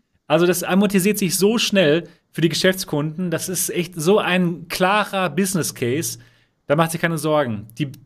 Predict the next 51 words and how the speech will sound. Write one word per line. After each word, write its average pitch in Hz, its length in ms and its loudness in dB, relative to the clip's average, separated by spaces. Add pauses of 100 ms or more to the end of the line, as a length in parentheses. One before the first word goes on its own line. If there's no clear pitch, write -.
(160)
die 156 80 -4
verkaufen 170 540 0
sich 147 160 -4
jetzt 196 200 2
schon 185 140 0
richtig 180 300 0
gut 202 320 -2
und 160 340 -2 (540)
Pico, 175 420 2
die 151 100 -2
Firma, 165 540 0 (260)
die 160 140 2
sich 156 140 -2
darauf 156 180 4
spezialisiert 151 560 -4
hat, 135 160 -2
hier 147 240 -2
im, 139 300 -4 (440)
im 131 200 0
westlichen 147 340 -2
Bereich, 120 380 -2
im, 131 240 -6
im 127 120 -4
Westen, 151 520 -2 (160)
in 131 180 -4
China 147 520 0 (180)
machen 131 200 -4
die 127 140 -2
eben 127 140 -4
auch 107 120 -4
Games, 127 480 -4 (120)
äh, 120 320 0
machen 127 240 -4
die, 127 200 -6 (220)
verkaufen 143 300 -2
die 135 60 -4
es 127 80 -6
an 131 100 -6
Endkunden 123 540 -2
für - 160 -6
Games. 117 380 -2 (420)
Aber 123 260 4
hier 147 480 4
im 127 160 -6
Westen 143 280 0
sind 135 160 -4
sie 139 160 -4
eben 131 160 -4
für - 120 -6
Businesskunden 123 460 -2
unterwegs. 113 440 -4